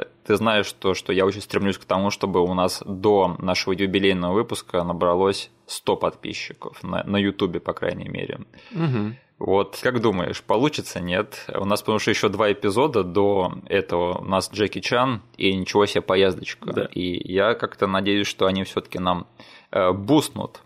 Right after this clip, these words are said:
Speaker 1: подписки.
Speaker 2: Я очень надеялся на то, что подкаст по Джеки Чану, э, даст нам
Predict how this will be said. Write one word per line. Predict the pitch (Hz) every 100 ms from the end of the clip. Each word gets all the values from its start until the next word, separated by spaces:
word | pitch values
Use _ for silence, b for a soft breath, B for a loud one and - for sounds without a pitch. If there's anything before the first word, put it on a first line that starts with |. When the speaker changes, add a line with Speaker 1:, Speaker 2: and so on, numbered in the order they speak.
| -
Speaker 1:
подписки. | 92 - 87 - - - - _
Speaker 2:
Я | 139 110 123 139 139 127 117 107 -
очень | 110 - 123
надеялся | 113 101 113 110 - 110
на | 98
то, | 104
что | - - 101 98 98 95
подкаст | - - - 107 104 - -
по | 107
Джеки | 98 - -
Чану, | - - 147 147 101 95 - -
э, | - - 123
даст | 107 101 -
нам | 104 104 104 -